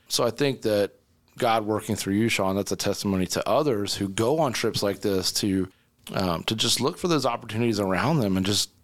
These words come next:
get involved in them. We, it doesn't have to be some mountaintop thing or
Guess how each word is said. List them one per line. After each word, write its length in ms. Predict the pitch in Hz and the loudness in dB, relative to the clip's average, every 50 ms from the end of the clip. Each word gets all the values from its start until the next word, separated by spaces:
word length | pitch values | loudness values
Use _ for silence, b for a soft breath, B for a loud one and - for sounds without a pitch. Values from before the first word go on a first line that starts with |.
| _ _ _ - | _ _ _ -8
get 160 | - - 135 160 | -4 -2 0 2
involved 460 | 175 143 120 104 110 143 185 180 127 104 | 0 0 0 0 0 0 0 0 0 -2
in 80 | 95 | -2
them. 140 | 90 90 92 | 0 0 0
We, 160 | 98 104 123 | 2 2 0
it 260 | 113 - - - 120 | 0 -2 -4 -4 -2
doesn't 220 | 98 131 131 156 165 | -2 -2 0 0 0
have 140 | 160 139 - | -2 -2 -4
to 80 | 131 120 | -4 -2
be 380 | 113 120 123 123 123 120 117 | 0 2 2 4 4 2 2
some 380 | - - - 117 107 98 95 98 | 2 2 0 0 0 -2 0 0
mountaintop 680 | 104 107 107 85 82 113 - - 107 98 - - - | 0 0 0 -2 -2 -4 -2 -2 -2 -4 -6 -8 -10
thing 480 | - - 113 104 101 101 101 101 104 104 | -6 -4 -2 0 0 0 0 0 0 0
or 180 | 101 95 90 | 0 0 -2